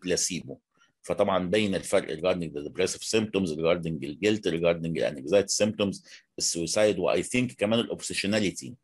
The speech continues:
يعني هو بيفيد جامد قوي قوي في ان هو يكنترول ال obsessionality. الاستادي دي استادي تانية رولاند ألفين وتمانية، هي قديمة شوية بس بتبين مهمة قوي قوي، rapid relief in unresolved symptoms.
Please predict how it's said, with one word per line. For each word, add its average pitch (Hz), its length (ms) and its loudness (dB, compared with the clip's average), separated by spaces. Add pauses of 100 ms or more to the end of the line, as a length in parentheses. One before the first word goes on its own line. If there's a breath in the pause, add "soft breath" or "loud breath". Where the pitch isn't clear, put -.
(340 soft breath)
يعني 87 180 0
هو 92 80 0
بيفيد 95 460 -2
جامد 110 360 2
قوي 110 220 4
قوي 120 180 4
في - 120 -4
ان 90 100 -4
هو 107 120 2
يكنترول 101 800 0 (380 soft breath)
ال 78 180 -6
obsessionality. - 720 -6 (220)
الاستادي 117 380 2
دي 120 80 4
استادي 120 340 4
تانية 120 340 2
رولاند 123 520 4 (400 soft breath)
ألفين 117 220 0
وتمانية، 117 460 2
هي 104 160 -2
قديمة 117 260 -2
شوية 120 180 2
بس 123 220 -6
بتبين 107 600 -2 (100)
مهمة 98 380 0
قوي 101 240 4
قوي، 101 240 2 (300 loud breath)
rapid 120 380 4
relief 104 680 -2 (380)
in 98 200 0 (120)
unresolved 98 800 4 (160)
symptoms. 78 520 -4